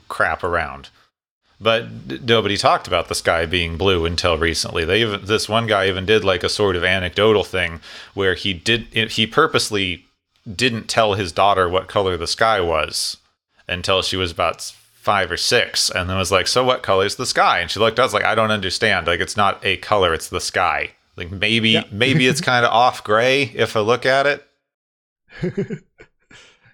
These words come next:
Speaker 2: Yeah, yeah, it's, it's, it's, you, you sort of view these things,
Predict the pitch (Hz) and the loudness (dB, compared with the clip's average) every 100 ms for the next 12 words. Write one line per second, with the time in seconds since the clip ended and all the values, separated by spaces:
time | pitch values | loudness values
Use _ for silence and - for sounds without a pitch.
0 | - 135 156 170 165 175 185 - 165 - | -10 -8 -4 2 2 2 0 -2 -2 -4
1 | - 156 - - - - 170 165 170 151 | -4 -4 -2 -4 -6 -4 0 0 0 0
2 | 156 - 240 156 160 220 185 160 - 165 | 2 4 4 4 4 4 4 4 4 4
3 | 151 135 - | 2 -4 -8